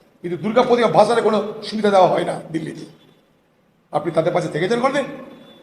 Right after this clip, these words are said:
খালি বাঙালি। আপনি নিজে বাঙালি, বা ভাষা ভাষা করছেন, আর আপনি বক্তৃতাতে খামোখা কথা বলে হিন্দি কথা বলতে লেগেছিলেন। হ্যাঁ? হঠাৎ করে এমন হিন্দি বলছেন, হিন্দি বাংলা ঘাবড়ে যাবে।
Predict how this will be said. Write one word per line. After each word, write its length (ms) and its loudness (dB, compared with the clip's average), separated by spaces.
খালি 300 2
বাঙালি। 260 2
আপনি 140 2
নিজে 140 6
বাঙালি, 320 6
বা 140 6
ভাষা 300 4
ভাষা 200 6
করছেন, 320 2
আর 80 4
আপনি 240 6
বক্তৃতাতে 440 6
খামোখা 360 2
কথা 120 2
বলে 200 6
হিন্দি 240 0
কথা 180 6
বলতে 140 0
লেগেছিলেন। 440 -2
হ্যাঁ? 140 -4
হঠাৎ 160 4
করে 120 6
এমন 180 4
হিন্দি 220 0
বলছেন, 240 2
হিন্দি 200 0
বাংলা 280 6
ঘাবড়ে 220 2
যাবে। 140 -6